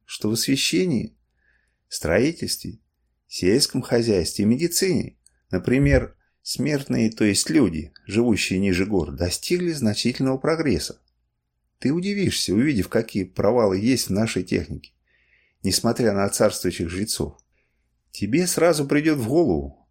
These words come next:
что должен же был кто-нибудь на этой планете придумать такие вещи, как винтовка и бронемашина.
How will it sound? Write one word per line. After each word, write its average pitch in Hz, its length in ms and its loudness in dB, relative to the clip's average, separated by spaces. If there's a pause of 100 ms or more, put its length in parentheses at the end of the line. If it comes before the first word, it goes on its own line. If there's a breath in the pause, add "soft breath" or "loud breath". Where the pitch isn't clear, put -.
(340)
что - 260 -2
должен 165 420 2
же 147 120 0
был 143 560 0
кто-нибудь 139 580 0
на 113 200 2
этой 139 180 -2
планете 123 480 0
придумать 127 500 0
такие 127 380 0
вещи, 127 320 0
как 90 240 -4
винтовка 147 460 0
и 98 40 2
бронемашина. 156 760 0